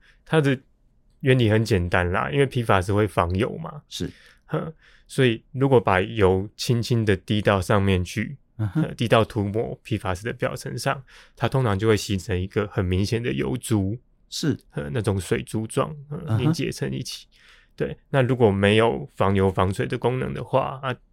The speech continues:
Speaker 1: 大概就是
Speaker 2: 会渗进去。
Speaker 1: 渗过去，对，对，
Speaker 2: 了解。
Speaker 1: 要不然就是，就是扩散这样。哼，
Speaker 2: OK。
Speaker 1: 所以，呃，但是要，要说清楚一点的是，这个方法只能确定说我们的食品包材的表面有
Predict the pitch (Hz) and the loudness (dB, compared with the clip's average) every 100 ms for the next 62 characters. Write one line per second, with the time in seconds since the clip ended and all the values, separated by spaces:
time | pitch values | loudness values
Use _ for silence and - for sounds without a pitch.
0 | _ 117 107 101 107 95 110 123 143 143 | _ -4 2 2 2 -2 -2 -4 -6 -12
1 | - 107 - 110 95 127 107 85 101 - | -4 -2 0 0 4 4 4 2 0 0
2 | 117 - 151 147 143 143 - - - - | -6 -6 -6 -4 -2 -4 -8 -16 -14 -6
3 | 123 104 101 107 107 - - 107 104 - | 2 2 2 0 -2 -4 -4 -2 -2 -4
4 | - 92 98 87 87 131 _ _ _ _ | -2 2 2 0 -2 -6 _ _ _ _
5 | _ _ _ - 147 - _ _ - 135 | _ _ _ -8 -8 -10 _ _ -6 -4
6 | 127 92 - _ - 143 160 170 139 - | -2 -6 -10 _ -6 2 6 8 6 4
7 | 175 175 170 143 110 120 117 98 92 120 | 4 6 6 4 4 4 4 4 4 4
8 | 107 135 - _ - 165 165 147 135 135 | 2 0 -12 _ -2 6 6 6 4 4
9 | 120 101 87 - _ _ _ _ - 117 | 4 2 0 -6 _ _ _ _ -6 0
10 | 104 104 - 147 131 131 113 - 110 104 | 4 4 4 4 6 4 2 4 6 6
11 | 107 104 117 - 131 127 127 127 123 - | 6 6 2 -2 -6 -6 -2 -4 -4 -6
12 | 110 104 87 98 98 - 135 139 - 139 | -4 -2 -2 0 0 -2 -4 -6 -4 -4
13 | 131 127 127 139 139 | -4 -4 -4 -6 -10